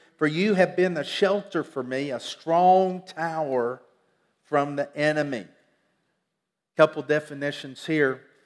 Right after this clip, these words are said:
Tower means an elevated stage or a raised bed. What interesting definition,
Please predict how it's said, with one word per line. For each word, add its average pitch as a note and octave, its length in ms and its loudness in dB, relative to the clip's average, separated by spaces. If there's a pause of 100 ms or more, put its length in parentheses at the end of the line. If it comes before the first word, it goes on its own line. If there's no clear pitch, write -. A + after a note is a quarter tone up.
(240)
Tower F3 500 -4
means D3 420 -8
an B2+ 140 2 (100)
elevated E3 840 0
stage A#2+ 1000 -6 (400)
or C#3 280 2
a C3+ 200 0
raised B2+ 840 -4 (200)
bed. A#2+ 440 0 (1120)
What C#3 340 -2
interesting C3 920 -6 (1400)
definition, D3 840 -2